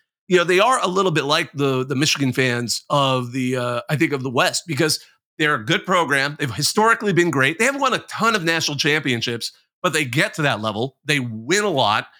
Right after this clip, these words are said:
Um, you know to respect them, and their fans tend to be a little bit more calm. They're not quite, you know, U S C fans, we are the full range of rational, irrational. Oregon fans have also kind of, they're a little more new money.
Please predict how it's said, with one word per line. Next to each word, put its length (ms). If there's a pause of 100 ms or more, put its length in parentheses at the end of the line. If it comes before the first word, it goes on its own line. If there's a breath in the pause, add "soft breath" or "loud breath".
(260 soft breath)
Um, 480 (280)
you 120
know 300
to 160
respect 580
them, 260 (220 loud breath)
and 100
their 120
fans 500
tend 160
to 60
be 160
a 60
little 320
bit 180
more 180
calm. 600 (220 soft breath)
They're 100
not 240
quite, 400 (240 soft breath)
you 100
know, 80
U 200
S 140
C 180
fans, 360 (120)
we 340
are 160
the 140
full 360
range 440
of 80
rational, 640
irrational. 580
Oregon 340
fans 320
have 100
also 280
kind 240
of, 80
they're 100
a 60
little 220
more 100
new 220
money. 400